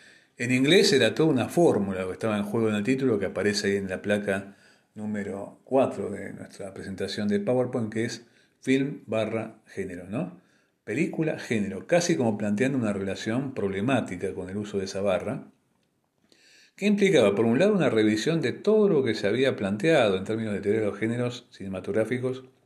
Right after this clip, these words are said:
a lo largo del siglo, este, esta, esta publicación originalmente de mil novecientos noventa y nueve, en Gran Bretaña, pero al mismo tiempo una revisión de todo eso a la luz de cierto tipo de planteos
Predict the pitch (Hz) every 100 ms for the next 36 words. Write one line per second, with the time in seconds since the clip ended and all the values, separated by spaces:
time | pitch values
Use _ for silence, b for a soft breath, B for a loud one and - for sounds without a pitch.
0 | _ _ _ _ _ _ _ b b b
1 | b b - 110 123 110 101 - 208 135
2 | 113 185 160 - - - - - - -
3 | - - - - - - 101 95 95 120
4 | 113 98 98 104 98 101 107 101 110 101
5 | 95 98 117 160 151 107 151 - _ _
6 | b b b b b 95 107 120 123 139
7 | 165 117 113 156 160 - _ _ _ _
8 | _ _ _ b b b 156 185 202 156
9 | 131 139 156 170 131 101 107 107 107 -
10 | 190 135 98 90 - 110 117 131 131 160
11 | 160 - - 101 104 123 131 - - 131
12 | 127 107 123 123 117 104 101 101 104 107
13 | 117 143 -